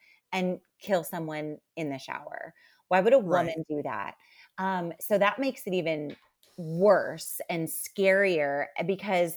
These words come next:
Speaker 1: man, I mean, you talk about, "I'm vulnerable and now I'm being murdered by an older woman." Yikes.
Speaker 2: Yeah.
Speaker 1: I mean, no one's safe.
Speaker 2: Right. Yeah, I figure,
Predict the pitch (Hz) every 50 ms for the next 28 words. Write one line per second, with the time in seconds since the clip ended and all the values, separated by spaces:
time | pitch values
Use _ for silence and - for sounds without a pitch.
0 | - - _ _ - 185 196 185 151 143 147 156 165 160 147 147 147 - - 202
1 | 202 262 254 233 226 196 196 170 160 - - 196 202 208 185 175 175 175 180 185
2 | 190 - 214 214 - - 160 156 156 156 170 170 165 170 165 151 147 147 147 151
3 | 165 160 147 151 151 147 139 - 151 147 151 151 143 139 143 147 147 147 147 160
4 | 185 220 247 254 _ _ _ _ _ _ 160 156 135 113 80 180 170 156 135 127
5 | - - - _ _ _ _ _ _ - - _ - 196 190 196 190 190 190 185
6 | 185 190 180 170 170 - - 151 117 90 - - - - _ _ _ _ _ _
7 | _ _ _ _ _ _ _ _ _ _ 202 180 185 170 156 147 156 175 - -
8 | 202 208 196 175 185 196 208 202 - - - - 277 285 - 320 339 330